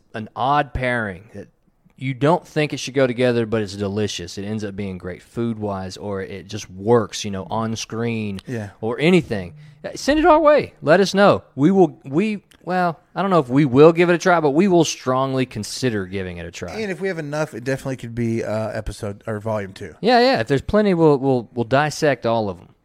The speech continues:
Speaker 2: Yeah, we
Speaker 1: Absolutely.
Speaker 2: will.
Speaker 1: Man, this, s-, you know, some things go together. And you know what went together today? The Joes and recording. And recording live.
Speaker 2: It did.
Speaker 1: This episode was much needed, Joe.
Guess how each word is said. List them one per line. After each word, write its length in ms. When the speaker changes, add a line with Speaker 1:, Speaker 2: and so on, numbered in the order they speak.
Speaker 2:
Yeah, 140
we 60
Speaker 1:
Absolutely. 340
Speaker 2:
will. 140
Speaker 1:
Man, 300
this, 360
s-, 200
you 60
know, 80
some 240
things 240
go 100
together. 340
And 180
you 60
know 120
what 200
went 140
together 260
today? 400
The 80
Joes 540
and 120
recording. 460
And 120
recording 340
live. 280
Speaker 2:
It 120
did. 300
Speaker 1:
This 340
episode 800
was 160
much 360
needed, 280
Joe. 260